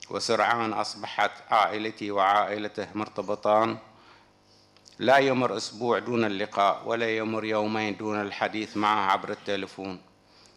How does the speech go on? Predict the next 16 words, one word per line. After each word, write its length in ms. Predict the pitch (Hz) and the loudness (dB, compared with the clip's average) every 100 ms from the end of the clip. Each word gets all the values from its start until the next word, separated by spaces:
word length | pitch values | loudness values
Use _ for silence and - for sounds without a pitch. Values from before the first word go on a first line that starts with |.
| _ | _
تعلمت 560 | 107 107 123 135 127 - | 0 2 4 2 2 -2
منه 280 | 123 117 120 | -2 0 -2
الكثير، 600 | 107 123 - 120 101 80 | 0 -4 -2 -2 -2 -4
وأخص 640 | 76 90 113 - 123 - - | -8 -2 -2 -2 -4 -4 -4
بالذات 800 | 117 131 104 101 120 120 117 - - - - - - - _ _ _ - | -2 -2 -2 2 6 6 2 -8 -18 -20 -20 -20 -20 -20 _ _ _ -8
الاختلاف 680 | 113 113 - 117 120 117 - | -4 -4 -2 2 4 4 0
في 60 | |
الرأي 500 | 110 110 120 104 110 | -6 0 2 2 0
لا 140 | 98 113 | 0 0
يفسد 540 | 113 104 - 110 104 - | 2 -2 -4 -4 -4 -2
للود 540 | 107 104 110 107 95 - | -4 -2 0 0 0 -6
قضية. 580 | - 110 113 101 95 90 - - - - - - - _ - | 0 2 0 -2 -4 -6 -12 -20 -20 -20 -20 -20 -20 _ 0
تناقشنا 580 | 131 143 143 147 143 135 | 4 4 6 2 2 0
كثيرًا، 680 | 135 123 120 110 98 90 82 - _ _ _ _ _ _ - | 0 -2 0 0 0 -2 -8 -20 _ _ _ _ _ _ -4
واختلفنا 680 | 107 - 127 131 - 123 | -4 0 2 2 2 0
كثيرًا، 680 | 117 117 - 117 98 92 87 | 0 -4 -4 -4 -4 -4 -8